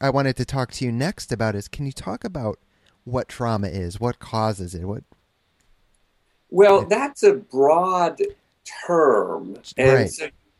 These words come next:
Speaker 2: you could look at it in a couple of different ways, but I'll tell you my way of looking at it.
Speaker 1: Sure.
Speaker 2: Trauma is any experience that essentially starts to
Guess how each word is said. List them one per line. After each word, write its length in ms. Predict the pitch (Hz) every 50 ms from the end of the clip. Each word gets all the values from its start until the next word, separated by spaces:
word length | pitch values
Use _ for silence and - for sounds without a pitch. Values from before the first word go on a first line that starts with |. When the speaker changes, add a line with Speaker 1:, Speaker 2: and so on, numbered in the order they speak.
| _ _
Speaker 2:
you 260 | - - 151 151 160
could 260 | 156 - - 156 143
look 240 | 156 180 202 202 -
at 240 | 185 170 165 151 147
it 120 | 151 135
in 120 | 135 131 127
a 60 | 123
couple 400 | - - - 165 156 - 151 143
of 100 | 135 -
different 340 | - - - - 131 - 113
ways, 320 | 113 113 110 110 110 -
but 160 | - - 202
I'll 180 | 175 190 202 202
tell 180 | 196 180 180 170
you 120 | 160 143
my 360 | 131 123 120 120 123 131 135
way 220 | 135 120 117 110 107
of 120 | 101 104
looking 360 | 107 110 110 - 113 101 95
at 140 | 92 90 87
it. 100 | 90 87
Speaker 1:
Sure. 360 | - - - 131 113 98 95 _ _ _ - _
Speaker 2:
Trauma 560 | - - - 190 190 208 220 240 247 240 220
is 280 | 196 - 139 156 143 131 - -
any 400 | 143 156 175 185 196 196 - 156
experience 840 | 139 135 - - - _ - 151 156 147 139 131 123 120 120 - _ _
that 140 | 147 147 139
essentially 760 | 131 131 131 - - - 175 185 214 214 214 - - 156 139
starts 440 | 139 - - - 170 165 165 165 -
to 200 | - - - -